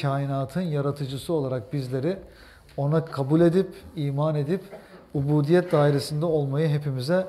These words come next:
nasip etsin. Kainata da o şekilde bakmayı,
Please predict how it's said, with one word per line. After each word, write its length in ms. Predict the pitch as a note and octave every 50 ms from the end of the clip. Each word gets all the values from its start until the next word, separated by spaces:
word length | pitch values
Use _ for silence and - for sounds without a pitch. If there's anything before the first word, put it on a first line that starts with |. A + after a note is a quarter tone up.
| - - - - - -
nasip 340 | C#3 C#3+ C#3 C#3+ E3+ E3 D3
etsin. 300 | C#3+ C3+ D3 - F#3 E3+
Kainata 580 | - - C#3+ C#3+ C#3+ D3+ D3+ D#3 D3+ D3+ A3+ G#3
da 60 | G#3+
o 160 | - A3 F#3+
şekilde 600 | - - F#3 - - F3 E3 D3+ D3+ C#3+ A#2 - - - - - - - - - - - -
bakmayı, 680 | C3+ B2 D#3+ D#3 D3 - D3+ D3 D3 D3+ D#3 E3+ G3+ G#3+